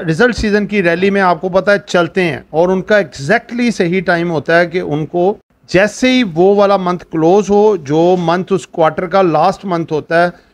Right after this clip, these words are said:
वो क्लोज हो, तो वो आपका एग्जैक्ट टाइम होता है कि आप उनमें एंट्री लेना शुरू कर दें। उसकी वजह ये है कि जो बड़ा प्लेयर होता है, जो गोरे की सोच रखता है, थोड़ी लॉन्ग सोच,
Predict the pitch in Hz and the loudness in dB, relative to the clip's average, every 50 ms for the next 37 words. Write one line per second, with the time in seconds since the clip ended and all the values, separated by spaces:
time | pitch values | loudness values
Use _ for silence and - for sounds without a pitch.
0 | _ _ _ 156 160 156 156 170 160 165 180 196 180 180 190 196 190 - 196 185 | _ _ _ -2 -2 -2 0 0 2 4 4 4 2 2 2 2 2 0 -2 -4
1 | 165 147 156 190 202 196 185 165 165 160 _ - 175 165 131 - - 185 185 - | -2 2 2 4 4 4 2 2 0 -2 _ -4 -4 -4 -2 -2 -4 -4 -4 -2
2 | - 175 165 170 170 165 151 - - 160 160 165 156 - 170 170 - - 147 147 | -4 -2 -2 -2 -2 -4 -4 -2 0 0 0 0 0 -2 -4 -4 -4 -2 0 2
3 | 151 165 165 160 170 165 151 151 156 160 165 165 - 147 143 143 120 - 151 170 | 2 2 0 -2 -4 -6 -6 -4 -2 -4 -4 -4 -4 -6 -6 -6 -6 -2 2 2
4 | 170 160 156 139 139 139 143 151 156 - - 147 135 147 147 131 - 147 135 139 | 2 2 2 -2 -2 0 0 0 0 -2 -4 -2 0 -2 -2 0 0 0 0 0
5 | 131 117 113 143 170 175 160 120 - _ _ _ _ _ _ 170 165 - 226 226 | -2 -4 -2 0 2 2 2 -2 -4 _ _ _ _ _ _ -6 -4 -2 -2 0
6 | 208 208 190 214 220 214 202 196 202 190 185 190 202 202 202 - 202 190 175 185 | 2 2 2 4 2 2 2 2 2 2 4 2 2 0 0 -2 -2 0 0 0
7 | 170 - - 139 151 175 185 180 180 180 180 180 175 175 156 - - 151 156 165 | -2 0 0 2 2 2 0 -2 -2 -2 0 0 2 0 0 0 2 2 2 4
8 | 170 175 165 147 156 151 127 123 135 139 151 180 175 175 190 - - 156 151 147 | 2 2 0 -2 -4 -4 -2 0 2 2 4 2 2 0 -4 -4 0 -2 0 0
9 | - 143 139 123 - _ 143 147 151 160 165 165 160 139 - - 147 147 151 151 | 0 -2 -2 -4 -2 _ 0 2 4 4 2 2 0 -4 -4 -4 -2 -2 0 -2
10 | 135 127 127 139 151 165 175 170 160 - 143 131 120 - - | -2 0 0 2 2 2 2 0 -2 -4 -4 -6 -6 -8 -16